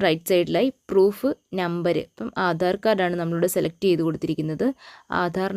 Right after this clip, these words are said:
നമ്പർ നമുക്കിവിടെ എൻ്റർ ചെയ്ത് കൊടുക്കാം. ഇതിന് റൈറ്റ് സൈഡിലായി നമുക്ക് applicant-ിൻ്റെ നെയിമാണ് എൻ്റർ ചെയ്ത് കൊടുക്കേണ്ടത്. അതിന് താഴെയായി മൊബൈൽ നമ്പർ എൻ്റർ ചെയ്ത് കൊടുക്കാം. മൊബൈൽ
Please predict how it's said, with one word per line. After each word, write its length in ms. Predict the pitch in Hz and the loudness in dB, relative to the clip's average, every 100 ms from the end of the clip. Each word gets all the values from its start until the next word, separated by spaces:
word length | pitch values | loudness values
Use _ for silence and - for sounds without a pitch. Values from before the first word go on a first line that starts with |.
| 175 | -4
നമ്പർ 280 | 160 160 208 170 | -4 -2 -2 -2
നമുക്കിവിടെ 420 | 156 160 165 247 - | -2 0 2 2 0
എൻ്റർ 240 | 208 180 170 - | -2 -2 -4 -4
ചെയ്ത് 180 | 143 247 | -2 0
കൊടുക്കാം. 320 | 247 - 165 - _ _ _ _ _ _ _ _ 233 | 0 0 -4 -8 _ _ _ _ _ _ _ _ 2
ഇതിന് 160 | 254 233 | 4 4
റൈറ്റ് 280 | 165 165 - | 2 0 0
സൈഡിലായി 460 | 208 190 196 185 190 | 2 2 2 0 0
നമുക്ക് 300 | 165 165 190 - 175 | -2 -4 -4 -2 -2
applicant-ിൻ്റെ 680 | 175 190 190 190 165 165 214 196 | 0 -2 0 0 -2 -2 0 2
നെയിമാണ് 500 | 175 185 170 151 240 - | 2 0 -2 -2 -2 -2
എൻ്റർ 240 | 175 175 180 - | -2 0 -2 -2
ചെയ്ത് 180 | 156 254 | -2 2
കൊടുക്കേണ്ടത്. 560 | 262 220 190 170 160 - _ _ _ _ _ _ _ _ _ _ _ _ _ _ 202 | 2 2 -2 -4 -4 -8 _ _ _ _ _ _ _ _ _ _ _ _ _ _ -4
അതിന് 200 | 202 208 208 | -2 0 0
താഴെയായി 540 | 165 160 175 160 254 - _ _ _ - | 0 0 2 2 0 -4 _ _ _ -2
മൊബൈൽ 340 | 202 180 202 202 | 0 2 2 2
നമ്പർ 300 | 165 71 202 254 - | -2 -2 -2 -2 -2
എൻ്റർ 240 | 214 185 170 170 | 0 0 0 -2
ചെയ്ത് 180 | 156 240 | -2 0
കൊടുക്കാം. 340 | 220 170 - - _ _ _ _ _ _ _ _ _ _ _ _ _ _ _ _ _ _ _ _ _ _ _ _ _ _ _ _ - | -2 -2 -6 -14 _ _ _ _ _ _ _ _ _ _ _ _ _ _ _ _ _ _ _ _ _ _ _ _ _ _ _ _ -4
മൊബൈൽ 260 | 208 196 | 0 2